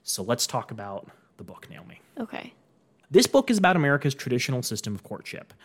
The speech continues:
Speaker 1: the dating system that flourished between about nineteen twenty and nineteen sixty-five. It examines the origins of dating, how the system came to be, and what it replaces,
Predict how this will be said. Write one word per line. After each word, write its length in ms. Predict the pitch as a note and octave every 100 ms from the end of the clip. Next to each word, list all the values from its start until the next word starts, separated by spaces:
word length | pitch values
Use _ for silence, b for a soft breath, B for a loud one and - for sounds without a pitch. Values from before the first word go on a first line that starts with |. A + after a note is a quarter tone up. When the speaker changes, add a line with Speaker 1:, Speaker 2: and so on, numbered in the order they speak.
| b
Speaker 1:
the 60 | A#2
dating 280 | C3+ F3+
system 340 | F#3 F3 - F3
that 140 | E3
flourished 420 | - A2 A2 -
between 220 | - - A2+
about 200 | G#2+ A2
nineteen 380 | B2 - D3+
twenty 420 | C#3+ B2+ A#2+ A#2+ -
and 100 | G#2
nineteen 380 | F#2+ G2 - G#2
sixty-five. 760 | - - G2 - - - - - b b
It 80 | -
examines 360 | B2 C#3 C#3 A#2
the 100 | A#2+
origins 420 | C#3+ G3 G3+ F#3+
of 80 | F3+
dating, 380 | A#2 G2+ G#2 B2
how 100 | -
the 80 | A2
system 320 | G#2+ A2 G#2+
came 220 | G2+ G2+ F#2
to 80 |
be, 340 | F#2 B2+ D3 E3+
and 100 | B2+
what 140 | A2+ A2
it 40 |
replaces, 760 | G#2 - F#2 - - - -